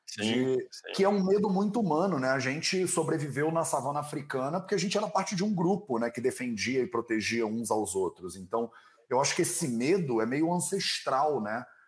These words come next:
Speaker 2: E se
Speaker 1: Sim.
Speaker 2: eu ficar diferente e ninguém mais quiser ser meu amigo, né? Será que ninguém ma-, se alguém vai me amar se eu for estranho ou estranha?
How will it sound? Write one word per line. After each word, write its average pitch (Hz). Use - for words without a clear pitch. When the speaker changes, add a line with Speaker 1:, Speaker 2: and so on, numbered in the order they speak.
Speaker 2:
E 160
se 196
Speaker 1:
Sim. 175
Speaker 2:
eu 196
ficar 214
diferente 156
e 160
ninguém 143
mais 131
quiser 127
ser 123
meu 120
amigo, 101
né? 107
Será 131
que -
ninguém 147
ma-, 120
se -
alguém 147
vai 175
me 156
amar 135
se -
eu 110
for 101
estranho 147
ou 98
estranha? 123